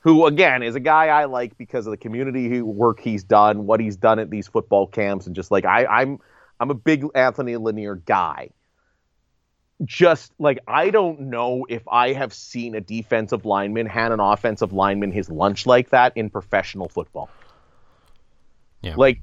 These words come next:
Speaker 1: that was, like, if you're looking back on the film of that, oh my God, you're just, you're burning that.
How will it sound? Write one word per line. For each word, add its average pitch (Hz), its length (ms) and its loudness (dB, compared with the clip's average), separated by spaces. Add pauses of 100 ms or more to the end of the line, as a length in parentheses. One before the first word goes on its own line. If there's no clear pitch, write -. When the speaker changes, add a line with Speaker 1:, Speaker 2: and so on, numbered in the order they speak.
(160)
Speaker 1:
that 160 360 2
was, 143 300 -4
like, 107 320 -6
if 117 160 -12
you're 165 220 0
looking 127 340 -4
back 110 280 -2
on 101 80 -12
the 90 60 -14
film 104 340 -8
of 82 60 -16
that, 92 260 -2
oh 107 140 -4
my 92 200 -6 (100)
God, 82 400 -4
you're 101 180 -2
just, 123 180 -4
you're 117 160 2
burning 92 460 -4
that. - 300 -12